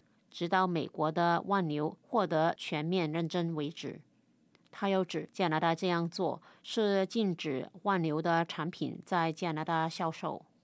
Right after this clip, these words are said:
他重申，如果情况不获纠正，他将对所有销往美国的加拿大飞机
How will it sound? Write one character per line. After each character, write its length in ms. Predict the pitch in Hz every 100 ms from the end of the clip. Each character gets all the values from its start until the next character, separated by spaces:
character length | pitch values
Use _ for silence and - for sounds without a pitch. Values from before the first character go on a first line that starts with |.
| _ _ _ _ _
他 160 | - 175
重 220 | 165 160
申， 260 | - 185 - _ _ _
如 140 | 175 208
果 180 | 170
情 260 | 139 - 160
况 320 | 165 208 165 - _ -
不 140 | 240
获 340 | - 226 185 160
纠 160 | - 156
正， 260 | - 165 135 - - -
他 200 | 220 196
将 240 | - 196
对 240 | 190 196 170
所 280 | - 160
有 320 | 175 156 123 156
销 180 | -
往 240 | 202 165 185
美 220 | 185 127
国 260 | - 151 160
的 240 | 160 156
加 160 | 156 180
拿 140 | 160
大 100 | 170
飞 180 | 170 208
机 320 | - 202 202